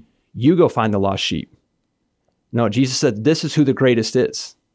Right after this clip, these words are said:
These are the people that are following me. They'll leave. They'll go find the one." There's the personal accountability. And they come back. Well, what happens if they've offended you? Well, you need to go to them one-on-one. You gotta talk to them.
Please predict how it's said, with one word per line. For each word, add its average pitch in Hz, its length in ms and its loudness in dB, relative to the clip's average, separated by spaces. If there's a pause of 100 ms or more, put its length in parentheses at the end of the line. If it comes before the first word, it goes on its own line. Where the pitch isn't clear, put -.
(140)
These 151 200 4
are 156 60 2
the 131 80 0
people 131 280 0
that 113 120 2
are 110 60 -2
following 113 420 0
me. 110 220 0
They'll 131 380 2
leave. 101 460 -6 (580)
They'll 139 160 4
go 151 140 4
find 117 300 0
the 101 60 -2
one." 95 160 -2
There's 117 200 2
the 139 140 2
personal 147 580 0
accountability. 117 800 0 (340)
And 117 120 0
they 117 100 0
come 120 220 0
back. 127 200 0
Well, 104 80 -2
what 120 220 2
happens 147 420 -2
if 117 120 -2
they've 127 180 2
offended 127 400 -2
you? 131 320 -2 (1400)
Well, 113 240 0
you 113 280 0
need 131 220 2
to 123 100 0
go 113 220 2
to 127 140 -4
them 107 300 -2
one-on-one. 117 560 0
You 107 100 -2
gotta 117 160 2
talk 147 260 -4
to - 60 -10
them. - 180 -16